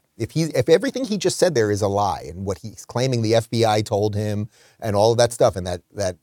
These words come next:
Fang Fang, the, the spy, didn't staff, uh, Swalwell's office and all of that stuff, if it's all a lie, then why wouldn't you air that to destroy Kevin McCarthy, right? You'd, you'd want that clip out there. My God, Kevin McCarthy is lying about what the F B I told him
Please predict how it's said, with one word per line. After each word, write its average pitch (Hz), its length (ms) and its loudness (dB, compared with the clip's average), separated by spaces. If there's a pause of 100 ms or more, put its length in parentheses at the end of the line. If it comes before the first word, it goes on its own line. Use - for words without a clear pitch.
(120)
Fang 120 260 2
Fang, 110 380 -2
the, 95 200 -2
the 95 120 -10
spy, 107 320 2
didn't 120 380 -2
staff, - 560 -2 (340)
uh, 104 160 2
Swalwell's 117 520 4
office 107 300 0
and 92 100 -8
all 123 140 0
of 147 60 -2
that 147 140 -2
stuff, 101 180 -4
if 95 100 -10
it's 107 100 -8
all 254 200 6
a 143 40 2
lie, 120 340 4 (260)
then 139 160 4
why 123 180 6
wouldn't 185 300 0
you 135 180 -2
air 165 300 4
that 85 340 -6 (100)
to 147 120 2
destroy 143 420 4
Kevin 147 300 -2
McCarthy, - 600 0
right? 160 280 2 (200)
You'd, 151 320 -2
you'd 220 160 0
want 190 240 4
that 208 200 4
clip 220 200 6
out 240 220 6
there. 82 160 0
My 175 220 2
God, 131 360 0
Kevin 202 260 0
McCarthy 147 440 0
is 131 120 -2
lying 127 320 0
about 110 220 2
what 98 120 -4
the 110 120 -4
F 156 160 2
B 160 140 2
I 139 140 2
told 113 280 -4
him 107 180 -4